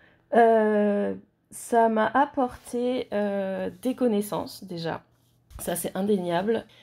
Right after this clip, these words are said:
Ça m'a apporté confiance en moi parce que, ben, il y a certaines, euh, alors, il y a certaines conférences où j'ai appris énormément de choses. Et il y a certaines conférences où je me suis dit, «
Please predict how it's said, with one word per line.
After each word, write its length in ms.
Ça 340
m'a 380
apporté 440
confiance 460
en 140
moi 340
parce 220
que, 420
ben, 400
il 180
y 120
a 200
certaines, 580
euh, 180
alors, 160
il 60
y 40
a 40
certaines 340
conférences 560
où 60
j'ai 240
appris 400
énormément 480
de 60
choses. 380
Et 100
il 40
y 40
a 80
certaines 360
conférences 640
où 60
je 100
me 80
suis 160
dit, « 280